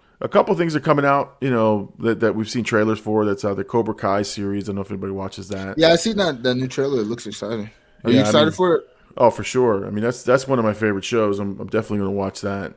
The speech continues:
Speaker 1: Um, my, my issue is I hope it doesn't come out all at once.
Speaker 2: It's going to.
Speaker 1: I, yeah, I know. I, I'm, I was hoping for a, a staggered release only because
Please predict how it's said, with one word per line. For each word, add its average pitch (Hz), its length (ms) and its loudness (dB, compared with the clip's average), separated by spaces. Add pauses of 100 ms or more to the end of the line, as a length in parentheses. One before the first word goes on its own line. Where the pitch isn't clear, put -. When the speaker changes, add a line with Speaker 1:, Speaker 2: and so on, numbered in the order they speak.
(120)
Speaker 1:
Um, 98 560 -10
my, 127 280 4
my 151 160 4
issue 196 360 0
is 147 160 2
I 151 80 8
hope 196 240 2
it 196 40 -2
doesn't 151 200 -2
come 139 180 0
out 127 120 4
all 113 180 4
at 98 60 -2
once. 123 480 -6 (520)
Speaker 2:
It's - 120 -20
going 98 280 -10
to. 92 160 -12 (360)
Speaker 1:
I, 110 160 2
yeah, 120 120 2
I 120 80 0
know. 104 220 -2
I, 113 360 0
I'm, 127 240 -2
I 123 120 4
was 123 140 0
hoping 151 280 2
for 113 260 2
a, 107 200 2
a 98 40 -6
staggered 110 480 2
release 117 440 -4
only 120 240 -2
because 104 680 -2